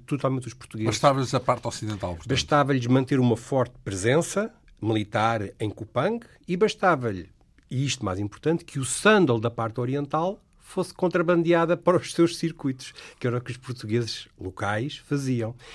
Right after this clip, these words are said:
Speaker 1: E, portanto, como a presença oficial portuguesa estava circunscrita àquela pequena ilha, na parte oriental, e já não havia nada de português ali à volta.
Speaker 2: Deixaram estar.
Speaker 1: Portanto,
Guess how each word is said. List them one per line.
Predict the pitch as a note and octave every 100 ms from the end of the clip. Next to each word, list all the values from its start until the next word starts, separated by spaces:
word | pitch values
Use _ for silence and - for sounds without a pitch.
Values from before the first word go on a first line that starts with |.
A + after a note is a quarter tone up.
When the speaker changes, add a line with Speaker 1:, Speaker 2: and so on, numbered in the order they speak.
| - -
Speaker 1:
E, |
portanto, | B2 C#3 C#3 A#2+
como | - C#3+ C3+ A#2 - - -
a | A2
presença | A#2 C#3+ E3+
oficial | E3+ - E3+
portuguesa | D#3+ - D3 B2+
estava | - C3 B2
circunscrita | - B2+ - B2 - D3+ C3+
àquela | A#2 A2+ G#2+
pequena | - A2 G2+
ilha, | F#2 E2 D#2 D2+ - _
na | D2
parte | - B2 B2+
oriental, | A#2+ A2+ G#2 F2+ E2 - - -
e | B2
já | A2 D3+
não | D3+
havia | C#3 C#3+
nada | D3+ D3+ C3+
de |
português | - - C3+ C#3 A#2+
ali | A2+
à | A2 G2+
volta. | F#2 F2+
Speaker 2:
Deixaram | G#2+ A#2 G2+
estar. | F#2 E2 E2 - - -
Speaker 1:
Portanto, | C3+ B2 D#3+